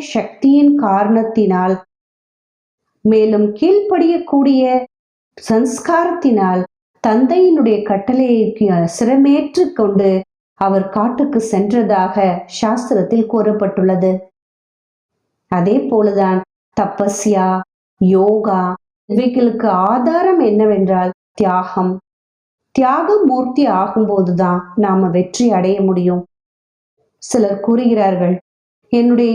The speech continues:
யோக நிலை ரொம்ப டல்லாக இருக்கின்றது, இன்று எனக்கு யோகா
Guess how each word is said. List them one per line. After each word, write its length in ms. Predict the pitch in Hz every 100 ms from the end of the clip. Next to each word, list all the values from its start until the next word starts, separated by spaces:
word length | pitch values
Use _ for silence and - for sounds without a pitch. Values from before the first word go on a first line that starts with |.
| 214
யோக 340 | 247 294 339
நிலை 340 | 311 233 220 208 208 - _
ரொம்ப 340 | 214 220 240 285
டல்லாக 520 | 202 196 214 214 220 233
இருக்கின்றது, 640 | 196 202 202 196 175 185 180 185 _ _ _ _ -
இன்று 240 | 233 226 220
எனக்கு 340 | 208 392 226
யோகா 420 | 202 214 247 247